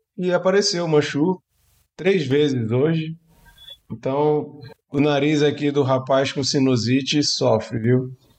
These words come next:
E tô, tô aqui na batalha com a guerra contra a coriza.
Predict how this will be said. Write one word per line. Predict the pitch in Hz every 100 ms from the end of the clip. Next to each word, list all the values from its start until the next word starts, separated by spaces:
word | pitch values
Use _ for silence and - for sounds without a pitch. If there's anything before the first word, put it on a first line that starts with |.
| - -
E | 117
tô, | 117 123 123 123 120
tô | 127
aqui | 127 127
na | 131 127
batalha | 123 120 - 117 117 113
com | 123
a | 117 113 117 _ - _ _ _ _ _ _ _
guerra | 123 107 143 127
contra | 135 139 135
a | 131
coriza. | 139 123 117 123 120